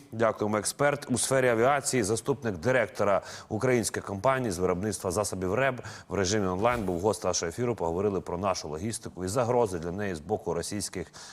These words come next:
дронів, зокрема і шахедів. От пан Анатолій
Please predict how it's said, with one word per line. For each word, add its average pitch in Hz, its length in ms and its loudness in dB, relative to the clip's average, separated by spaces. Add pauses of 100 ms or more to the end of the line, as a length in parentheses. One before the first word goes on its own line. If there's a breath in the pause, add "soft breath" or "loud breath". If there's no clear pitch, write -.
(160 loud breath)
дронів, 120 480 2
зокрема 85 380 -4
і 85 40 -4
шахедів. 117 520 -2
От 87 160 -2
пан 90 140 0
Анатолій 95 520 -2